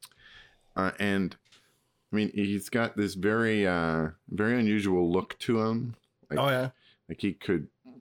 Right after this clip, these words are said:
Speaker 1: you know, it could be non-binary. I don't know. It doesn't really matter. But, uh, but he's, he look, it just looks super young.
Speaker 2: Yeah.
Speaker 1: And, um,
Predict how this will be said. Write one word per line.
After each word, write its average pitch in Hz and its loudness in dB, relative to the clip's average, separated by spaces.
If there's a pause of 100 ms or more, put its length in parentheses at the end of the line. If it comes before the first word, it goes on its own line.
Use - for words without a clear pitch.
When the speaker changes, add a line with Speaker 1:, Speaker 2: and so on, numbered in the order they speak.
(140)
Speaker 1:
you - -6
know, 60 -4
it - -8
could - -8
be 76 -4
non-binary. 73 -2
I 53 -6
don't 50 -10
know. 50 -14
It - -20
doesn't - -10
really 57 -10
matter. 53 -12 (160)
But, 87 -4
uh, 71 0 (460)
but 90 0
he's, 92 0 (180)
he 98 0
look, 101 -2 (140)
it 82 -8
just 104 -2
looks - -4
super 69 -4
young. 52 -6 (120)
Speaker 2:
Yeah. 139 0
Speaker 1:
And, 80 -2
um, 71 -2